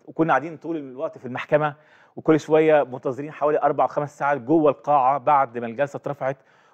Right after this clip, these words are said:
واحنا، آه، وقاعدين. حتى الناس اللي كانت موجودة في المحكمة يا أستاذ مايكل، الكل واقف، اللي رافع الصليب واللي ماسك الإنجيل واللي بيصلي، وقاعدين يص-، بجد أنا كنت برصد الأفعال، حتى القاضي وهو شغال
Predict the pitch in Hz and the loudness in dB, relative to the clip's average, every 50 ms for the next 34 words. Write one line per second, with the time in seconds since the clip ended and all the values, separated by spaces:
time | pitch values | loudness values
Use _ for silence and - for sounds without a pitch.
0 | _ 123 143 151 - 151 143 147 147 147 147 143 - - 131 123 123 117 117 117 | _ 0 0 0 0 -2 -6 -6 -4 -4 -4 -6 -6 -4 -2 0 0 0 0 -2
1 | 117 110 - 127 131 120 123 135 147 143 - 208 214 214 208 170 175 190 - - | -4 -6 -8 -6 -4 -2 -2 -2 -4 -2 -2 -2 0 2 0 0 0 -2 -6 -6
2 | 160 143 151 143 135 135 170 165 - 143 127 127 - - - 151 147 139 135 123 | -8 -6 -4 -4 -2 -2 -2 -2 -2 -4 -8 -10 -10 -10 -10 -10 -8 -10 -12 -14
3 | - - - 143 147 147 - - 143 135 _ _ _ _ _ _ _ _ - 127 | -16 -20 -18 -16 -16 -14 -12 -12 -12 -14 _ _ _ _ _ _ _ _ -8 -8
4 | 120 - - 202 208 185 170 180 175 - 175 151 - _ _ - 131 139 160 170 | -4 2 2 4 4 4 4 2 0 -2 -6 -10 -12 _ _ -2 0 2 2 2
5 | - 165 143 - - - 143 139 147 143 - 135 - _ _ 135 131 131 143 170 | 0 -2 -4 -4 -4 -4 -4 -2 -4 -6 -8 -10 -18 _ _ -8 -6 -6 -4 -4
6 | 156 - - 165 165 - 151 139 143 160 160 143 127 120 131 151 156 151 - 185 | -6 -6 -8 -10 -8 -8 -6 -4 -2 -2 -2 -2 -4 -6 -6 -8 -8 -4 0 2
7 | 180 175 156 143 131 113 _ _ _ _ _ _ - 127 143 151 - 131 131 143 | 2 2 2 0 -4 -8 _ _ _ _ _ _ -2 2 2 4 4 4 2 2
8 | 143 180 202 185 - - - 131 131 135 180 190 151 139 151 143 139 - 160 - | 0 -2 -4 -4 -4 -4 -6 -4 0 2 2 2 2 0 -4 -4 -4 -6 -8 -10
9 | - 127 143 123 127 175 196 196 - 156 156 135 131 - - 127 139 170 151 - | -10 -10 -8 -4 -2 -2 -2 -2 -4 -6 -6 -6 -6 -6 -4 -2 -2 -2 -2 -2
10 | - 185 - 175 151 - 165 170 170 165 165 - 156 131 131 151 165 165 | -4 -4 -2 0 0 2 2 2 2 0 -2 -4 -8 -6 -4 -4 -4 -4